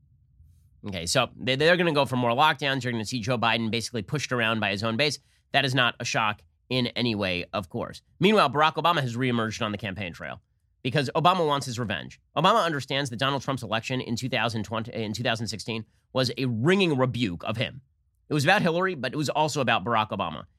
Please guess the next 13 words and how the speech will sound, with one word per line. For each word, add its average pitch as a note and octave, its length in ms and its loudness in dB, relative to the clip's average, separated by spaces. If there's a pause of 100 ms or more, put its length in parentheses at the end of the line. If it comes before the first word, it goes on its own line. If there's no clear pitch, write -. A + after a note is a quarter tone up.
(160)
And D#3 260 2
there's F3+ 320 2
always A3+ 300 2
been E3 100 0
this D3 100 -2
sort C#3+ 140 -2
of A#2 60 -4
bizarro C3+ 600 2
world A2 480 -2 (640)
reverse C#3+ 480 2
polarization B2+ 840 -2
between A#2 340 -2
Trump A#2+ 320 0